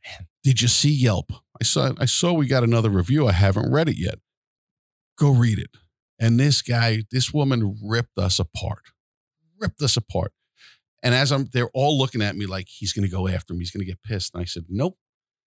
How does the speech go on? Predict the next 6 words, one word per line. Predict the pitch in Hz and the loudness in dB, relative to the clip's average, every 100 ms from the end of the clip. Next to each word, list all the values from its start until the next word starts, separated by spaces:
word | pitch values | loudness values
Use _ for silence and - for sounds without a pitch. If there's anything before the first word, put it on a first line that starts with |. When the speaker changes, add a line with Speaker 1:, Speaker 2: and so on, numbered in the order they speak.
| _ _ | _ _
Speaker 2:
Everything | 139 139 175 175 180 | -4 -2 -4 -4 -4
in | 175 180 | -2 -2
there | 113 90 - _ _ _ _ - | -2 -2 -8 _ _ _ _ -20
was | 107 | -8
right." | 165 208 - _ _ _ _ _ _ _ _ _ _ _ _ _ _ _ _ _ | -6 -6 -10 _ _ _ _ _ _ _ _ _ _ _ _ _ _ _ _ _
Their | 123 135 180 151 | -2 0 0 -2